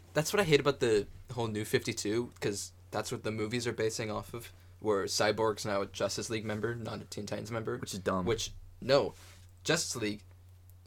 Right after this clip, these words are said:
Speaker 1: shouldn't have Cyborg. It should have Green Lantern, Martian Manhunter, Hawkman, Hawkgirl, all these things. Not
Speaker 2: Green
Speaker 1: fucking
Speaker 2: Lantern is
Speaker 1: Cyborg.
Speaker 2: coming in in the next one,
Speaker 1: But
Speaker 2: apparently.
Speaker 1: for a first Justice League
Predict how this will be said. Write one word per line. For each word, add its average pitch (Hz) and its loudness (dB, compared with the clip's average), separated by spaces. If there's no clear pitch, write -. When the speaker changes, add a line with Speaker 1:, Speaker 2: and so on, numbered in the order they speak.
Speaker 1:
shouldn't 143 -2
have 135 -2
Cyborg. 127 2
It 107 -8
should 104 0
have 101 -4
Green 123 4
Lantern, 131 2
Martian 110 0
Manhunter, 120 0
Hawkman, 101 2
Hawkgirl, 104 2
all 123 4
these 113 -2
things. - -8
Not 113 0
Speaker 2:
Green 131 8
Speaker 1:
fucking 135 8
Speaker 2:
Lantern 117 6
is 107 6
Speaker 1:
Cyborg. - -10
Speaker 2:
coming 113 2
in 107 2
in 98 2
the 95 2
next 98 -2
one, 92 -2
Speaker 1:
But - -14
Speaker 2:
apparently. 92 2
Speaker 1:
for 185 4
a 170 2
first 214 6
Justice 120 2
League 135 -6